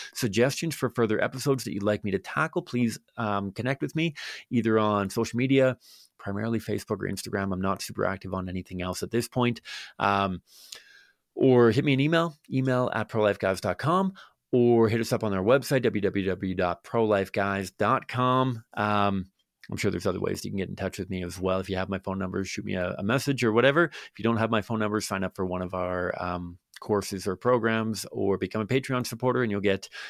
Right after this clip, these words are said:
instant access to yours truly if you would like that in any way. Um, but yeah, without further conversation, I hope that, uh, that offers a little bit of clarity towards an effective way to engage on that topic in particular.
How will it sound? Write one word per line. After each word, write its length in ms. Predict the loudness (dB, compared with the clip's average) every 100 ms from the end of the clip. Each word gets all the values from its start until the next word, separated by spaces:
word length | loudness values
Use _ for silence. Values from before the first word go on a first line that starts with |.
| -4
instant 420 | 2 4 4 0 0
access 440 | -2 -2 -4 -4 -4
to 100 | -2
yours 260 | -2 -2
truly 340 | -4 -2 0 -2
if 120 | -6 -6
you 60 |
would 80 | -4
like 200 | -2 0
that 200 | -2 -2
in 160 | -4 -2
any 140 | 0
way. 260 | 2 2 0 -10 -16 -16 -2
Um, 440 | 2 2 0 -4 _ _ _
but 100 | -4
yeah, 200 | -4 -6 -14 _
without 340 | 0 0 -2
further 320 | 0 0 2 0
conversation, 640 | 0 -2 -2 -2 -2 -2
I 80 | -4
hope 400 | -2 2 2 2
that, 120 | 0
uh, 140 | 0 -2
that 200 | -2 -2
offers 320 | 0 0 -2 -4
a 60 |
little 140 | -2 -2
bit 100 | -4
of 80 |
clarity 340 | -2 0 0 -2
towards 760 | -4 -6 -2 2 2 2 -2 -12 -18 -4
an 120 | -4
effective 500 | 0 0 0 -2 0
way 200 | 2 2
to 180 | -2 -4
engage 480 | -2 0 0 -2 -6
on 220 | -6 -4
that 200 | -4 -4
topic 400 | -6 -6 -4 -6
in 80 | -8
particular. 560 | -10 -4 -2 2 0